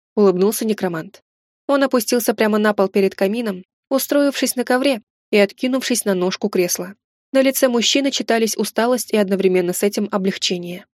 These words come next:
«Вы спасли меня», произнесла тихо. «Вы.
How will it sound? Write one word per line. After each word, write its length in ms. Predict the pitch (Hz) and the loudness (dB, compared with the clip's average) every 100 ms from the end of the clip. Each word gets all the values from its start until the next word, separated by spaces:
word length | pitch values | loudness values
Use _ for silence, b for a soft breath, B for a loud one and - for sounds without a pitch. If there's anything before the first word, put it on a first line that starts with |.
| _ _ _ _ - | _ _ _ _ -6
«Вы 300 | 220 214 202 | 0 2 2
спасли 500 | - 226 214 262 254 | 0 -2 -4 -2 -4
меня», 380 | 247 220 208 196 _ _ - | -2 -2 -2 -4 _ _ -2
произнесла 600 | 208 202 196 202 220 214 | 2 4 4 2 0 0
тихо. 360 | 190 - 190 _ _ _ _ - | -2 -6 -12 _ _ _ _ -4
«Вы. 420 | 226 233 190 | 0 0 -2